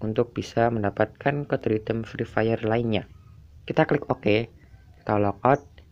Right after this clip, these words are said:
dan seperti biasa kita akan menuju ke Free Fire untuk melihat kebenaran dari kode ini. Nah, di sini kalian diharuskan untuk login ulang, coy. Kalian harus relog dulu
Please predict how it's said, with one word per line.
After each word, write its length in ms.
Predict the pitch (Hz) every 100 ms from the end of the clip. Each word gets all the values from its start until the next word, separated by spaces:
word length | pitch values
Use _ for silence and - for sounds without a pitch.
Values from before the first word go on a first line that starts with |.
| - - -
dan 240 | 113 120
seperti 320 | - - -
biasa 560 | - 143 156 - 120 -
kita 320 | - - 127
akan 240 | 131 135
menuju 320 | 127 123 117 110
ke 240 | - 107
Free 240 | - 117
Fire 560 | - 107 101 123 147 - - - _ _ _ 110
untuk 320 | 135 139 - -
melihat 400 | 107 104 117 123 - - _ -
kebenaran 800 | 135 135 104 101 101 104 113 104
dari 400 | 95 101 104 -
kode 320 | 131 135 117
ini. 320 | 113 104 95 - _ _ - - -
Nah, 140 | 110
di 80 | 104
sini 560 | 107 120 151 160 165 160
kalian 400 | - 131 135 143
diharuskan 640 | 123 104 101 104 - 120 131
untuk 400 | 117 123 - - - - - - -
login 480 | 107 - - 107
ulang, 400 | 101 107 123 123
coy. 240 | - 98 85 - - - - -
Kalian 400 | 110 117 131 120
harus 320 | 104 117 120 113
relog 320 | 107 113 - -
dulu 400 | 110 151 107